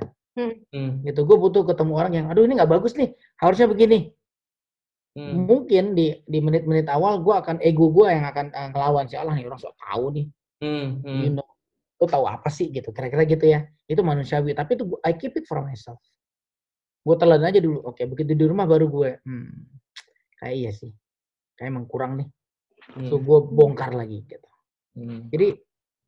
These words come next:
Speaker 3: perlu sih lo punya, eh, li-, supporting system yang honest gitu, yang jujur gitu.
Speaker 2: Hmm.
Speaker 3: Jelek akan ngomong jelek, bagus akan ngasih apresiasi gitu.
Speaker 2: Iya. Hmm.
Speaker 3: Itu doang sih.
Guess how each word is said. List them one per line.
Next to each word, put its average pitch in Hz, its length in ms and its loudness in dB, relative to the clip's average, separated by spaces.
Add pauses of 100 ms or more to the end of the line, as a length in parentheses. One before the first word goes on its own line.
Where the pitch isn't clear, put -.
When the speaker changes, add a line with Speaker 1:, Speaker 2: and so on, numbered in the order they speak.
(140)
Speaker 3:
perlu 196 260 0
sih 139 320 -12
lo 165 160 0
punya, 139 560 -6 (600)
eh, 127 420 -12
li-, 143 240 -8
supporting 156 580 -4
system 165 460 -4
yang 151 340 -6 (540)
honest 139 500 -8
gitu, 107 240 -18 (280)
yang 127 180 -8
jujur 147 400 0
gitu. - 240 -14 (440)
Speaker 2:
Hmm. 127 260 -8
Speaker 3:
Jelek 131 320 -2
akan 131 220 -10
ngomong 127 240 -10
jelek, 156 480 0
bagus 131 380 -8
akan 127 240 -12
ngasih 117 200 -12
apresiasi 147 760 -8
gitu. - 240 -20 (180)
Speaker 2:
Iya. 101 300 -12 (500)
Hmm. 117 320 -16 (720)
Speaker 3:
Itu 156 200 0
doang 151 240 4
sih. 262 160 -6